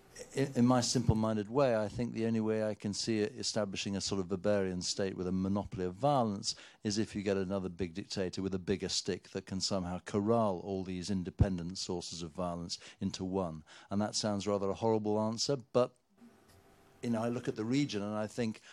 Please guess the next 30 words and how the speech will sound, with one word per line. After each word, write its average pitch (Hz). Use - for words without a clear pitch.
well, 113
actually, 147
that's 135
the 131
way 127
the 131
region 127
works. 135
Look 98
at 113
what 104
Sisi 113
did 110
in 110
Egypt. 107
And 110
is 123
that 123
perhaps 113
unpalatable, 104
though 104
it 101
seems 113
in 95
liberal 98
democratic 101
England 110
to -
say 139
this, 101